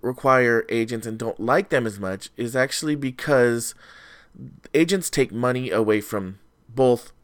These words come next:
the writer and the publisher. When you're dealing with a small press who is,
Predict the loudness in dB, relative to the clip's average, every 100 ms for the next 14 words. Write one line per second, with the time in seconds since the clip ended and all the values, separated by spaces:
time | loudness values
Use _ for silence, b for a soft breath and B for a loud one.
0 | _ _ -6 2 4 4 2 -2 -8 -2
1 | 0 0 -2 -14 _ -8 -4 -4 -6 -12
2 | -16 _ _ _ 0 2 2 2 2 2
3 | 2 2 0 2 0 -2 0 0 2 2
4 | 2 0 -6 -2 2 2 2 0 2 4
5 | 2 0 -8